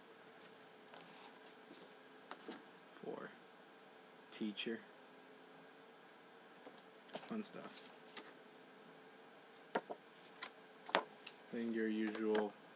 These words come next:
fill me out Funimation shit. And of course the whole anime Blu-ray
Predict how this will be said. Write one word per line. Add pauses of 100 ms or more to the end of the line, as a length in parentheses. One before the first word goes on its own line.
fill
me
out (140)
Funimation
shit. (2250)
And
of
course
the (100)
whole (3500)
anime
Blu-ray